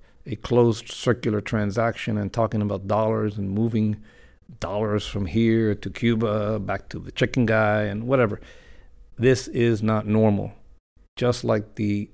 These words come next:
private sector in Cuba is not like any other private sector, it is a controlled private scheme used to generate income for the state, for the system.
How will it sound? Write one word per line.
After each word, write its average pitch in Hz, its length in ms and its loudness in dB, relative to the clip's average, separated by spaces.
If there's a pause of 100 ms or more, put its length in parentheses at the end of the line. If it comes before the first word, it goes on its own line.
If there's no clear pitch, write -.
private 113 420 0
sector 113 400 -6
in 107 160 -8
Cuba 104 300 -2
is 101 180 -4
not 101 380 -4 (520)
like 101 280 -6
any 113 280 0
other 107 200 -2
private 104 400 -2
sector, 107 340 -4
it 101 100 -8
is 104 140 -2
a 104 80 -4
controlled 107 800 0 (520)
private 107 540 -4 (440)
scheme 110 720 2 (800)
used 113 520 4
to 104 100 -4
generate 110 480 2
income 104 440 0
for 104 240 -4
the 101 80 -6
state, - 440 -4 (480)
for 123 240 2
the 110 120 -2
system. 117 600 -6